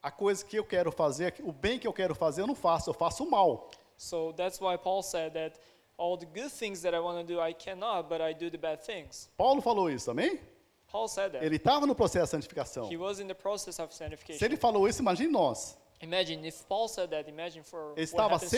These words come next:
Speaker 2: our
Speaker 1: sendo,
Speaker 2: case.
Speaker 1: estava sendo transformado naquele momento, estava sendo santificado naquele momento.
Speaker 2: Paul was being transformed, he was being sanctified at the moment.
Speaker 1: Então, todas as vezes que chega esse, esse desejo de cobiçar, esse desejo de prostituir, esse desejo de, da imoralidade sexual,
Speaker 2: So every time that this desire of the,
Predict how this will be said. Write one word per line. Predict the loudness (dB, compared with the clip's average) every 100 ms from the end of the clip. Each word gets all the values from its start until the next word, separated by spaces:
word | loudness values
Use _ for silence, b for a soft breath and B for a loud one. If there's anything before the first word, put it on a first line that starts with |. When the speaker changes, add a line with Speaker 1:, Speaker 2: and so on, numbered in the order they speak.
| 2
Speaker 2:
our | 2
Speaker 1:
sendo, | -2
Speaker 2:
case. | -2
Speaker 1:
estava | 0 2
sendo | 0 -2 -4 -2
transformado | -2 0 2 4 4 2
naquele | 2 -2 0
momento, | 2 2
estava | 2 0
sendo | -2 0
santificado | 0 0 -4 -4 0 0
naquele | 0 -2 -2
momento. | -2 -4 -8 -2
Speaker 2:
Paul | 2 2
was | 2 -2
being | -6 -8
transformed, | -8 -8 -2 -2 -2 -4
he |
was | -4 -4
being | -6 -8
sanctified | -2 -2 0 -2 -2
at | -4
the |
moment. | -6 -8 -10 -14 -20 -20 -6
Speaker 1:
Então, | 4 4
todas | 6 4 4
as | 2
vezes | 4 4 4 2 -4 -6
que | -10
chega | -10 -6 0 0 0 -2 -4 -12 _ -8
esse, | -6 -8 -12 -20 -18
esse | -16 -4
desejo | -2 -2 0 0 0 -4
de | -2
cobiçar, | 0 0 -2 0 0
esse | -2 -10
desejo | -6 -6 0 0 0
de | -4
prostituir, | -8 -8 -10 -6 -6
esse | -6 -6
desejo | -6 0 0 -2
de, | -10 B -2
da |
imoralidade | 2 4 4 4 0
sexual, | -4 -6 0 2 2 -2
Speaker 2:
So | -6 -4
every | -4 -4
time | -6 -6 -4
that | -6 -6
this | -8 -10 -12
desire | -16 -8 -4 -2 0 -2
of | -2
the, | -6 -4 -4 -6